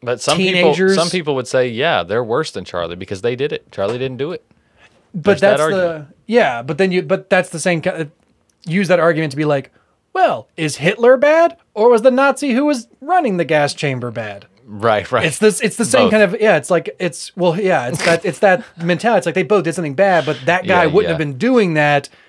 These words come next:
Speaker 1: Right.
Speaker 2: if the guy who he was following wouldn't have been like, "You fucking pull that lever."
Speaker 1: Oh, for sure. I'm just
Speaker 2: So
Speaker 1: saying
Speaker 2: it's,
Speaker 1: that. I'm
Speaker 2: yeah,
Speaker 1: just
Speaker 2: you have
Speaker 1: saying.
Speaker 2: to think that it's like, was this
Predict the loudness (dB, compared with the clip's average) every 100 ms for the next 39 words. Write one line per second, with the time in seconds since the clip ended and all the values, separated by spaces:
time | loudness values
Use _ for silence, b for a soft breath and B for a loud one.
0 | b 0 0 0 -2 2 4 4 2 -2
1 | -2 -4 -6 -4 0 2 2 2 -2 -6
2 | -8 -10 -10 -16 -12 -10 -10 -6 -6 -6
3 | -4 -4 -4 -6 -4 -2 -4 -2 -2 0
4 | -4 0 2 4 2 0 -4 0 2 2
5 | 4 2 2 0 2 0 0 -2 -4 -4
6 | -4 -4 -6